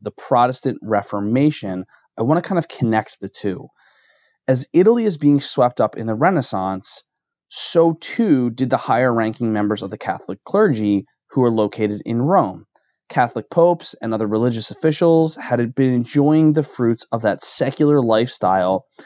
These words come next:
that sucked up the revenue that had come from Catholics throughout Europe. Pope Leo the tenth was a member of the prominent banking family in Florence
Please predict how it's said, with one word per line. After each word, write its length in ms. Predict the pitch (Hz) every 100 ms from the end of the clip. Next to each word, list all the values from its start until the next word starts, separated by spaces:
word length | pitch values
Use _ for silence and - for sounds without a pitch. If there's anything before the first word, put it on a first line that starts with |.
| _ _
that 200 | 113 92
sucked 440 | - - 139 -
up 160 | 120 -
the 140 | 110
revenue 640 | 101 143 165 107 98 98 95 _ -
that 100 | 110
had 140 | 107
come 280 | - 135 135
from 140 | 151
Catholics 580 | 147 - 101 - 110 - - - -
throughout 400 | 123 95 98 -
Europe. 460 | 107 110 - - - _ _ _ _ _ _ _ _ -
Pope 300 | 156 196 175
Leo 360 | 143 147 151
the 140 | 143 156
tenth 580 | - - 107 92 - - _ -
was 180 | 120
a 80 | 123
member 560 | 123 127 139 147 151 143
of 240 | - 117
the 120 | 113
prominent 720 | - - 135 143 160 151 82 117
banking 420 | 120 127 131 117
family 480 | - 104 107 110 98
in 100 | 113
Florence 540 | - 107 104 104